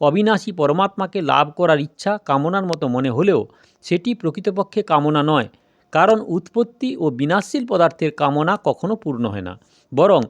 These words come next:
সেটি বাড়তেই থাকে। কিন্তু পরমাত্মাকে লাভ করার আকাঙ্ক্ষা পূর্ণ হয়ে যায়।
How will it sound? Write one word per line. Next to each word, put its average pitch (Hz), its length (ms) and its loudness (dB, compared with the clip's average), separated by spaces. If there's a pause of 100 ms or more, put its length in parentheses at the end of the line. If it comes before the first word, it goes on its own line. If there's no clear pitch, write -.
(220)
সেটি 202 240 -6
বাড়তেই 160 420 0
থাকে। 113 320 -10 (420)
কিন্তু 226 240 0
পরমাত্মাকে 214 840 0
লাভ 156 360 4
করার 175 220 4
আকাঙ্ক্ষা 190 580 0 (680)
পূর্ণ 220 300 2
হয়ে 151 180 2
যায়। 104 200 -4